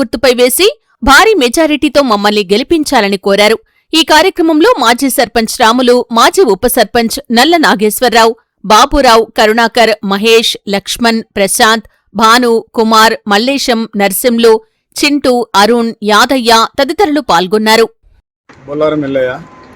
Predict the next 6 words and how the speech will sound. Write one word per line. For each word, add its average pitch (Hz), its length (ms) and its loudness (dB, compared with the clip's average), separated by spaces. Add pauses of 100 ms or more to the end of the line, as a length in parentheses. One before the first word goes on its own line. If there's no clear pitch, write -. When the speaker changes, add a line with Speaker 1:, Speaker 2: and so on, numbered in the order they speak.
(1040)
Speaker 2:
సర్పంచ్గా 151 520 -4 (320)
రిజర్వేషన్ 147 560 -6
వచ్చినందున 143 640 -10
సర్పంచ్గా, 151 460 -6 (1000)
ఆ, 139 60 -10 (280)
పోటీలో 147 380 -8